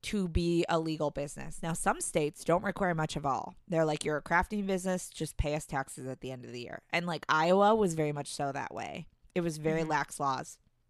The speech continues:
Speaker 1: I could have made it more formal. I didn't have to. Um, Minnesota, however, has been so different. Like, I needed to file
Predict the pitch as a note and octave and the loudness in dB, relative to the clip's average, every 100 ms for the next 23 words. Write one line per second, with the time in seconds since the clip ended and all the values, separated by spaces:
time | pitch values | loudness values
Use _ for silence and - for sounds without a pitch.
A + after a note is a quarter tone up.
0 | _ _ _ _ _ - G#3 G3+ G#3+ F#3 | _ _ _ _ _ 0 0 2 4 4
1 | G3+ G3+ G3+ G3+ G3+ G#3 G3+ G3+ G#3 F3 | 6 4 2 4 4 6 4 6 4 2
2 | E3 D#3 - - C3+ - - E2 - - | 0 -2 -6 -4 -4 -2 -8 -8 -8 -14
3 | - - - - _ F#3 E3+ C#3 - F3 | -18 -18 -20 -20 _ 6 8 4 0 -12
4 | - - _ _ _ _ _ _ F3+ F#3 | -14 -20 _ _ _ _ _ _ 2 4
5 | - F#3+ C#4 F#3 D3+ D3 C#3+ D#3 D#3 D3+ | 8 10 10 10 8 6 4 2 2 0
6 | D3+ - D#3 C#3+ C#3+ - - - - F#3+ | -2 2 4 4 4 -4 -6 -10 -8 -2
7 | D#3 - D#3 D#3+ E3 D#3+ D3+ D3+ D3 D#3+ | -2 2 2 4 2 0 2 2 2 -2
8 | - D3+ D3 C#3+ C3+ - - C#3+ C#3+ | -2 0 2 2 2 0 0 2 4